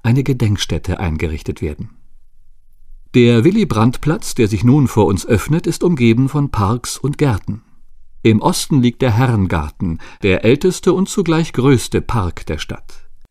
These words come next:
Seine Geschichte reicht bis ins sechzehnte Jahrhundert zurück. Er entstand durch die Zusammenlegung mehrerer Gärten in der Nähe des Schlosses. Der Park war Nutz- und Lustgarten zugleich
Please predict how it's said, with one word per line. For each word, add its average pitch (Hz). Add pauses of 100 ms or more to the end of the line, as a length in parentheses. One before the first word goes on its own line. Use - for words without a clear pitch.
(360)
Seine 151
Geschichte 170
reicht 147
bis 143
ins -
sechzehnte 123
Jahrhundert 107
zurück. - (360)
Er 110
entstand 139
durch 165
die 190
Zusammenlegung 104
mehrerer 107
Gärten 98
in 120
der 147
Nähe 90
des 98
Schlosses. - (340)
Der 107
Park 151
war 107
Nutz- 131
und 190
Lustgarten 92
zugleich 95